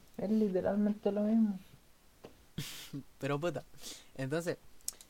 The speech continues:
Speaker 2: él viene, el Rubius, como personaje, como, como superhéroe, dice, "Bueno, si no, la única forma que se me ocurre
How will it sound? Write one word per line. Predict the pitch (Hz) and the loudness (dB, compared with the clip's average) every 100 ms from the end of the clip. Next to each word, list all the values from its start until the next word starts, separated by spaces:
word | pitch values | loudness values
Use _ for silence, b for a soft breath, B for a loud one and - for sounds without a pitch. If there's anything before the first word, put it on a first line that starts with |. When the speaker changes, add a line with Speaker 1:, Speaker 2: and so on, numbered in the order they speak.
| - - - - | -20 -20 -20 -8
Speaker 2:
él | - 147 139 | 0 0 0
viene, | 139 175 208 220 | -2 0 2 0
el | 139 | -2
Rubius, | 139 175 202 233 | 0 0 0 -2
como | - 135 123 | -4 -4 -2
personaje, | 123 - 139 190 165 | -4 -2 -4 -4 -6
como, | 135 123 120 120 135 | -6 -8 -8 -12 -14
como | - 120 117 117 117 120 131 - | -12 -10 -8 -8 -10 -12 -14 -16
superhéroe, | - 120 123 170 202 | -10 -6 -2 -2 -4
dice, | 139 151 147 117 - - - - - | -6 -6 -6 -8 -12 -20 -20 -20 -16
"Bueno, | 135 165 127 - | 2 2 2 -6
si | - - | -14 -6
no, | 139 135 123 - - - | -4 -2 -4 -10 -16 -4
la | 135 | -2
única | 170 196 180 | 0 0 -2
forma | - 196 208 165 | 2 2 4 0
que | - 160 | 2 2
se | - 160 | 6 6
me | 147 | 4
ocurre | 143 - 277 311 147 151 | 0 6 8 8 6 2